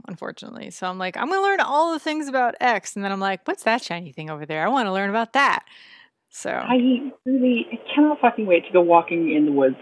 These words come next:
Speaker 2: with you and
Speaker 1: <laughs>
Speaker 2: explore some of these things, like, together in real life, because we've spent a lot of time together in real life, but none of it has been since we were interested in plants and herbalism.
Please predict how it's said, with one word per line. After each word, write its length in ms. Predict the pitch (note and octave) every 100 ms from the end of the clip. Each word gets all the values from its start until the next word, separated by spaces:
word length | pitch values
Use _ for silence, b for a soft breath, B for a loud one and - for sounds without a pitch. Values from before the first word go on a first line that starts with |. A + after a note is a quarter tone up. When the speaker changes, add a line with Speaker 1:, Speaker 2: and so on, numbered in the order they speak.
| -
Speaker 2:
with 100 | C#3+
you 220 | C#3 C#3+ - -
and 240 | D#3 C#3+ C3 -
Speaker 1:
<laughs> 120 | -
Speaker 2:
explore 420 | - - - D#3 -
some 120 | D#3
of 60 | C#3+
these 140 | C#3+
things, 200 | E3 - - -
like, 180 | D#3+ - - - - -
together 580 | C4+ G4 D#4 D#3+ D3+ - B - -
in 140 | D#4+ D#4
real 240 | D4+ E4+ E4+
life, 340 | F#4 - - - -
because 380 | A3 A#3 G#3+ G#3+ - - - -
we've 120 | C#4
spent 180 | - A4+
a 20 | G4+
lot 160 | E3+
of 80 | D#3+
time 180 | F3+ D#3+
together 300 | F3 E3 D#3+
in 60 | D#3
real 160 | D#3+
life, 200 | E3 D#3 -
but 160 | G#3 A3+
none 220 | A#3 D4+
of 100 | D4+
it 120 | G3+
has 140 | G3+ G3+
been 200 | F#3+ F#3 -
since 120 | F#3
we 100 | F3+
were 100 | F3
interested 380 | E3 E3 - D#3+
in 80 | D3+
plants 260 | - - -
and 40 |
herbalism. 400 | - - - -